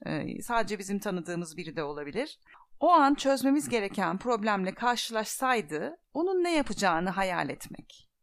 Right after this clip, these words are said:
ve bunu uygulamaya çalışmak. Yine her zamanki tarzımızdan farklı bir yaklaşım getirebilir. Talepkar olmak nasıl?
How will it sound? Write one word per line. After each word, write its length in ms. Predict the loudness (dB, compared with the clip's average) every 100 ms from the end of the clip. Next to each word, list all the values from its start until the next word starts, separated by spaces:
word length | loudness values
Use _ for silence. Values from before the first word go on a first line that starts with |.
| _ _ _ _ -18
ve 180 | -10 -2
bunu 180 | 0 2
uygulamaya 480 | 2 2 4 2
çalışmak. 520 | -2 -6 -8 -8 -10 -14 -20 _ _ _ _ _ -4
Yine 300 | -4 -4 -10 -12
her 300 | 0 2 4
zamanki 420 | 4 4 2 -2
tarzımızdan 680 | -2 -2 0 -4 -2 0 0
farklı 320 | -2 -4 -6
bir 60 | -6
yaklaşım 420 | -4 -4 -2 -2
getirebilir. 680 | -2 -2 -2 0 -6 -10 _ _ _ _ -20 _ _ _ _ _ -6
Talepkar 500 | 0 0 0 4 4
olmak 520 | 6 4 2 0 -2 -16 -18 -20 _ _ 0
nasıl? 460 | 0 0 -4 -6